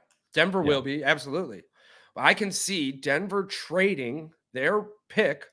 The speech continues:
Speaker 1: for the first or second pick in the
Speaker 2: Charles, check
Speaker 1: draft.
Speaker 2: th-, check this out.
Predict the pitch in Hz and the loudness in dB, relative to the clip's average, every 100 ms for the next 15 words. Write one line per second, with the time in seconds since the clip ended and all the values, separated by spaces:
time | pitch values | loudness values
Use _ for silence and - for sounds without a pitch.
0 | _ _ _ _ _ _ - 127 120 110 | _ _ _ _ _ _ -6 -2 -2 -2
1 | 123 113 - 143 170 196 - - 131 151 | -4 -4 -2 2 2 0 -6 -6 -2 0
2 | 165 - 240 247 180 135 - - 147 139 | -2 2 2 2 -4 -6 -8 -2 0 -2
3 | - - _ _ - - _ _ _ _ | -8 -20 _ _ -20 -20 _ _ _ _
4 | _ 139 131 - 220 196 143 - - - | _ 0 2 2 6 6 4 -4 -10 -20
5 | - - 143 - 113 - 80 - | -18 -2 -2 0 -2 -2 -6 -6